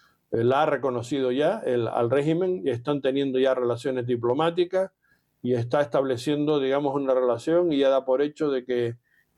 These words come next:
la presidenta, ya la reconoce, es la electa, dice, de Venezuela. No sé qué elección, eh, eh, ha tenido Delcy para ser presidenta.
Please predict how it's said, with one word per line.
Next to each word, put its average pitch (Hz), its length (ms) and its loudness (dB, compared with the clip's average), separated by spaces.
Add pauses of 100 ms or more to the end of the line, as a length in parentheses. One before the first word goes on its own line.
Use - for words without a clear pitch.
(160)
la 127 200 2
presidenta, 175 800 0 (260)
ya 135 240 0
la 147 100 4
reconoce, 139 680 0
es 156 120 2
la 147 160 4
electa, 143 400 -2
dice, 131 260 -4
de 120 80 2
Venezuela. 117 580 -2
No 123 120 0
sé 123 160 -6
qué 135 80 -2
elección, 131 500 -2 (480)
eh, 117 340 -2
eh, 120 280 2
ha 135 140 0
tenido 135 360 0
Delcy 131 320 -2
para 127 240 0
ser 123 200 -2
presidenta. 123 680 -2